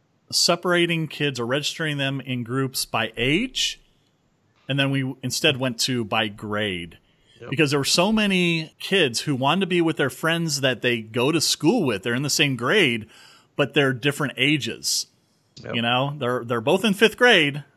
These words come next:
Speaker 1: but one's ten and one's eleven. Um, and the way we had it set out,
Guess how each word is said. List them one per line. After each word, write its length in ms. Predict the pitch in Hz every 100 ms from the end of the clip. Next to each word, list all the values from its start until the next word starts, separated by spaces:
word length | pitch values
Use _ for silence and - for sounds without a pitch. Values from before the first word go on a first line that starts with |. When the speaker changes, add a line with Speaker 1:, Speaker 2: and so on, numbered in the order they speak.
| _
Speaker 1:
but 200 | 123 110
one's 300 | 110 139 175
ten 300 | - 180 185
and 120 | 143 98
one's 220 | 135 151
eleven. 460 | 151 117 80 78 - _ _ _ _ -
Um, 280 | 113 113
and 160 | 110 120
the 40 |
way 180 | 117 135
we 140 | 139 143
had 160 | 143
it 40 | 123
set 220 | 151 147
out, 340 | 175 127 -